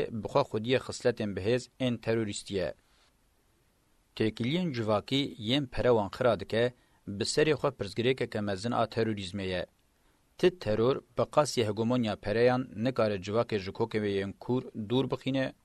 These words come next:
û bi tesîr bibe. Piraniya xebatên sîstem dike, ji bo ku hebûna xwe tevahiya qadên ekonomîk, civakî û siyasî de ava bike û dewam bike, di çarçoveya terorê de ne, ku di dîrokê de mînakên wê kêm hatine dîtin.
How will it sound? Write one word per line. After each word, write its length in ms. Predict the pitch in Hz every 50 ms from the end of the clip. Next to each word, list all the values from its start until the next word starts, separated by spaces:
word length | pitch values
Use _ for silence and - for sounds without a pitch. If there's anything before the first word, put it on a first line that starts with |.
| - -
û 220 | 127 127 117 107
bi 120 | 110 -
tesîr 320 | - - 104 - - 107 95
bibe. 360 | 87 90 92 101 92 80 - _ _ _ _ _ _ _ _ _ _ _ _ _ _ _ -
Piraniya 360 | - 113 117 120 147 170 170
xebatên 460 | 156 - 151 135 156 160 151 - 143
sîstem 460 | 120 - - 117 - - - 139 135 104
dike, 340 | 101 - 110 117 131 127 - _ _ _ _ _ _ -
ji 160 | 92 104 101
bo 140 | 127 156 156
ku 80 | - 135
hebûna 360 | 113 117 120 131 156 143 131 -
xwe 160 | - 131 117
tevahiya 460 | - - - 104 104 104 117 139 135
qadên 360 | 127 - - 127 123 120 117 107 110 120
ekonomîk, 580 | 110 - - - 107 104 104 110 127 123 113 98
civakî 340 | 110 101 104 101 95 - 143
û 80 | 139 123
siyasî 420 | - - 110 101 98 - - 120
de 80 | 110 95
ava 400 | - 104 107 101 104 123 127 117
bike 160 | - - 92
û 160 | 90 98 85
dewam 280 | - 98 107 123 135 131
bike, 280 | 127 - 135 135 139 - _ _ _ _ _ _ - 98 110
di 120 | 113 107
çarçoveya 440 | - - 113 110 - - 143 160 151
terorê 500 | 135 - - 110 117 131 143 135 139 131
de 100 | 143 139
ne, 160 | 147 151 147 147 _ _ _ _ _ _ -
ku 220 | - 113 110 104 95
di 60 | 107
dîrokê 480 | 98 98 107 113 139 151 147 - 117 110
de 80 | 107
mînakên 440 | 104 104 110 120 127 120 - 120 120 120
wê 80 | 123 120 -
kêm 180 | - 120 110
hatine 400 | 98 98 98 - - 104 101 90
dîtin. 360 | 92 90 - 95 95 80 -